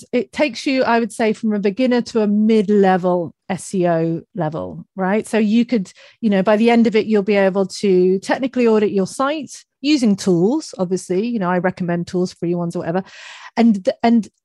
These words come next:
maybe you won't be able to do all the fixes, but you'll understand whether the fixes have been done or not. So you'll be able to confidently brief a developer or fix some of the things yourself. You'll be able to research keywords,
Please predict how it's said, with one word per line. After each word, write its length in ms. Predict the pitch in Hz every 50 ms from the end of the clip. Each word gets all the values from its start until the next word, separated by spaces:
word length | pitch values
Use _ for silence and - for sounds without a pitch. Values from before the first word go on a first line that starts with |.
| _
maybe 460 | _ 233 254 240 254 277 294 339 330 349
you 140 | 339 330
won't 200 | 285 339 320 302
be 60 | 226 311
able 120 | 302 -
to 80 | - 233
do 140 | 277 269
all 280 | - - 240 247 269 285
the 80 | 285 -
fixes, 680 | - - 214 - - - - 320 339 370 370 - - _
but 80 | - 240
you'll 180 | 233 214 214
understand 460 | 233 233 247 247 - - - 233 226 220
whether 180 | 220 196 208
the 60 | 202 -
fixes 380 | - 220 - - - 208 190
have 120 | 202 180 170
been 220 | 190 202 190 190
done 200 | 180 196 190 175
or 140 | 165 156 147
not. 280 | 147 - - - -
So 100 | - -
you'll 120 | 202 202 202
be 60 | 220
able 120 | 208 202
to 80 | - 233
confidently 560 | - - - 247 240 - - 240 220 190 214
brief 260 | 185 180 208 208 196
a 60 | - 180
developer 640 | 170 180 175 180 175 170 170 160 - 165 151 -
or 120 | - 202 208
fix 280 | - - 208 - -
some 160 | - 214 196 196
of 80 | 185
the 80 | 180 180
things 280 | - 185 175 175 165
yourself. 520 | - 165 160 - - 165 160 165 170 - _ _ - - - - - _
You'll 120 | - 233
be 80 | 202 233
able 100 | 233 220
to 120 | 202 233
research 440 | 226 262 254 - - 240 226 - -
keywords, 640 | - - 294 277 269 262 262 247 240 220 202 190 -